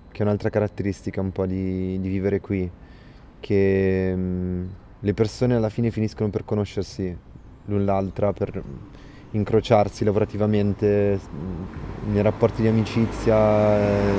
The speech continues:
di creatività. E credo che questa realtà discografica, oltre ad aver accolto me, sta accogliendo tantissimi altri artisti e sta crescendo in un modo molto spontaneo e bello. E credo che sia molto utile per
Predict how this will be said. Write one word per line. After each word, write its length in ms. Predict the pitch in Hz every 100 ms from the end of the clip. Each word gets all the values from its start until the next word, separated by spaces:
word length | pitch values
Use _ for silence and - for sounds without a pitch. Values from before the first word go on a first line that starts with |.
| 98 98
di 60 | 98
creatività. 1040 | 113 107 117 110 110 110 110 127 - - - - - - - - - - - -
E 60 |
credo 220 | 107 113 107
che 100 | 101
questa 280 | 117 -
realtà 220 | 113 104 107
discografica, 640 | 104 - 107 107 - 110
oltre 240 | 104 101
ad 60 | 98
aver 100 | 98
accolto 380 | - 104 95 104
me, 360 | 101 104 107 107 - -
sta 140 | -
accogliendo 360 | 104 107 104 104
tantissimi 480 | 107 101 104 110
altri 280 | 107 101 104
artisti 640 | 101 - 107 - - 110 107 - - - - - -
e 100 | 113
sta 160 | -
crescendo 500 | 120 123 - 131 123
in 60 | 123
un 100 | 120
modo 240 | 113 110
molto 640 | 107 107 - 113 110 107 104
spontaneo 800 | 101 - 107 101 107 107 107 104
e 60 |
bello. 320 | 101 98 98 104
E 40 |
credo 200 | 113 107
che 80 | 104
sia 120 | 110
molto 300 | 107 104 110
utile 300 | 104 107 101
per 520 | 107 107 104 101 95